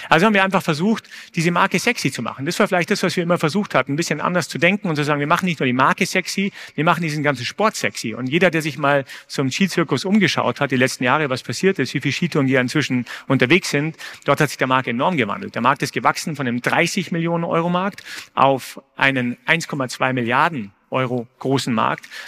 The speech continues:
Die Marke ist gewachsen von zwei Millionen Euro auf über hundert Millionen Euro. Vielleicht habt ihr das neue Headquarter gesehen, ähm, was gar nicht unweit von hier gebaut wird, da in Kiefersfelden.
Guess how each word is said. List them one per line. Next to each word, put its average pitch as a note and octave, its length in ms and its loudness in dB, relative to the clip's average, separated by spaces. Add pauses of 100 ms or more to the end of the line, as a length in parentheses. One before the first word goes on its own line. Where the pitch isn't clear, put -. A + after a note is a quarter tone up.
Die C#3+ 80 2
Marke F3+ 260 6
ist D#3+ 140 0
gewachsen C3+ 460 0
von B2+ 160 -4
zwei C#3+ 180 0
Millionen D#3 300 -4
Euro D#3 340 -4
auf C#3 100 -8
über C3+ 200 -4
hundert D#3 240 0
Millionen A#2 320 -2
Euro. A#2+ 340 -2 (240)
Vielleicht B2 220 -2
habt - 100 -4
ihr C3 60 2
das A#2 100 -2
neue B2+ 160 0
Headquarter B2+ 420 0
gesehen, B2+ 460 0
ähm, B2 180 -2
was B2 140 -2
gar C#3 100 0
nicht B2+ 140 -2
unweit C#3+ 320 0
von B2 140 -4
hier B2+ 120 2
gebaut B2+ 360 2
wird, C3 240 -2
da A#2 40 -2
in A#2+ 80 -2
Kiefersfelden. C#3 640 0